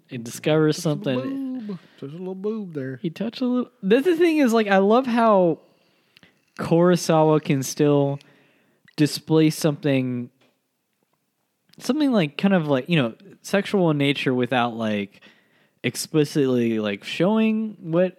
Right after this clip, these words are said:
Speaker 1: actually happened. Like, there was
Speaker 2: Yeah.
Speaker 1: that whole sequence was cool because it's just, like,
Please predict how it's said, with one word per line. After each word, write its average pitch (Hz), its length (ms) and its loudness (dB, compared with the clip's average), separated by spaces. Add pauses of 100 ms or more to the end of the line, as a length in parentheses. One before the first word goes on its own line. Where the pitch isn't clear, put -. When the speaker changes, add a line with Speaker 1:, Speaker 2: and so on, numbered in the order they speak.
Speaker 1:
actually 180 400 -4
happened. 196 540 -6
Like, 170 220 -2
there 185 100 2
was 185 120 2
Speaker 2:
Yeah. 117 160 0
Speaker 1:
that 170 140 0
whole 202 200 0
sequence 185 480 -4
was 151 160 -6
cool 202 240 0
because 151 400 -2
it's 127 100 -6
just, 135 200 -8
like, 110 380 -2